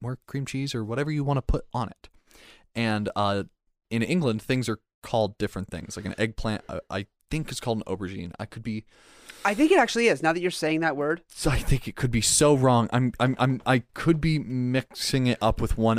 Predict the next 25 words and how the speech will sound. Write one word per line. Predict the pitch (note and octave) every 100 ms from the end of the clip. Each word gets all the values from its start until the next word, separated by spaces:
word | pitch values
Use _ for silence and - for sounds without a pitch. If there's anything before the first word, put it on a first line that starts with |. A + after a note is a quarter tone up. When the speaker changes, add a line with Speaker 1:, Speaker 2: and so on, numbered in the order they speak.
| -
Speaker 1:
other | G#2+ G2+
thing. | - D#2+ C#2
Speaker 2:
The | C#3
one | C#3
of | C#3
the | C#3
times | C#3 B2+ B2
we | B2
need | B2+ B2+ C3 B2+
Mimi | A#2+ A#2+
here. | B2 A#2 A#2 - _ _ -
Speaker 1:
Right? | C3 E3 G3+ -
Exactly. | A#2 G#2+ A#2+ A2 F2+ - _ -
Uh, | A2+
I | B2+
always | A3 C3+ -
need | F#2+
Mimi | F#2 F2+
here. | F2 - _ _ -
But, | B2 A#2+
um, | G#2+ A2 G#2 G2+ G2 F#2+ _ _ - -
Speaker 2:
Aw. | E3 D3 A2+ A2+ A2 A2+
Speaker 1:
aw. | B2+ A#2 A2+ A2+ A2 G#2+ G#2+ G#2+ B2 - -
But, | A#2+ G#2+
um, | A#2 A2 G#2+